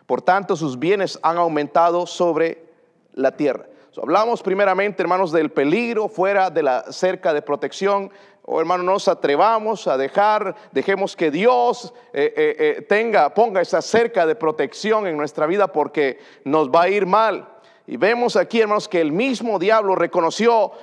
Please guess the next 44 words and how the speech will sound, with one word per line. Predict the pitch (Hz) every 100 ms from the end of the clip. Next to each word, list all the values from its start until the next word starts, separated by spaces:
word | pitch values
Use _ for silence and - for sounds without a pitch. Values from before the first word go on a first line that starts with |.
| -
"Señor, | - 160 160 262 294 233 143 - -
o | 127
Dios, | 202 285 285 226 180
¿no, | 202
no | 233 226
lo | 226
le |
has | 226 220 - - -
bendecido | 208 202 180 185 247 262 202
a | 240
él? | 233
Mira | 240 247
el | 175
trabajo, | 196 170 180 240 240 185 - -
todo | 214 247 269
lo | 233 214
que | 190
tiene, | - 226 269 269 254 165 - -
tú | - 247
le | 247
has | 214
bendecido, | 214 208 196 233 277 247 185
tú | 240
le | 233
has | 233
cercado, | 233 196 - 240 262 254 214 - -
es, | 175 208 - - -
todo | 247 262 262
lo | 240
que | 233 208
tiene | 233 254 247 226 - -
él | 220 247 214
es | 208
porque | - 233 - 196
tú | 277 285
se | 214
lo | 180
has | 185 147
dado, | 185 170
le | 196
has | 175
dado | 214 208
esa | 208 214 170 - - -
protección". | 185 180 170 - - - 226 202 147